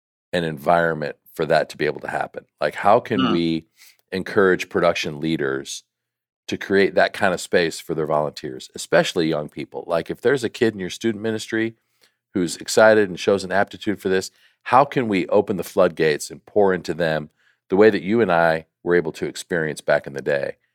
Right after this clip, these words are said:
Speaker 2: Yeah.
Speaker 1: 'Cause I think, you know, if, if we could find that thirteen, fourteen-year-old kid like you were and just turn that light bulb on, I mean,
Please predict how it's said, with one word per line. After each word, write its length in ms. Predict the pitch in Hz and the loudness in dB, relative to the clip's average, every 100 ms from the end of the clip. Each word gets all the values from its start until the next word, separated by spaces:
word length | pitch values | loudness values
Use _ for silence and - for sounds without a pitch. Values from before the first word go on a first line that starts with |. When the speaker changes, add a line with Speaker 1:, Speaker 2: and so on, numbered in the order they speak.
| _ | _
Speaker 2:
Yeah. 220 | - 95 | -8 -8
Speaker 1:
'Cause 200 | - 87 | -6 -2
I 100 | 92 | 0
think, 420 | 90 107 95 - _ _ - | 0 -2 -2 -8 _ _ -6
you 100 | 98 | -2
know, 80 | 82 | -2
if, 200 | 90 - | -4 -8
if 140 | 127 | -6
we 80 | 123 | -4
could 180 | 117 - | -2 0
find 300 | 120 123 120 | 4 4 4
that 160 | 98 - | 0 0
thirteen, 380 | 95 - 92 | -4 -4 -10
fourteen-year-old 640 | 82 95 80 - 85 78 76 | -4 -2 -2 -6 -4 -4 -2
kid 220 | - 80 | -2 0
like 240 | 78 73 - | 0 -2 -4
you 140 | 95 | -6
were 380 | 73 64 65 - _ _ _ _ _ _ _ _ | -2 -2 -4 -8 _ _ _ _ _ _ _ _
and 340 | 87 82 73 69 | -2 -2 -2 -8
just 220 | - 85 | -8 -6
turn 220 | - 101 | -2 0
that 180 | 95 85 | 2 2
light 220 | 87 90 | 2 2
bulb 240 | 101 98 98 | 4 4 6
on, 320 | 98 104 110 _ _ _ _ - | 4 2 -2 _ _ _ _ -8
I 80 | 90 | -4
mean, 380 | 95 92 87 | -2 -2 -4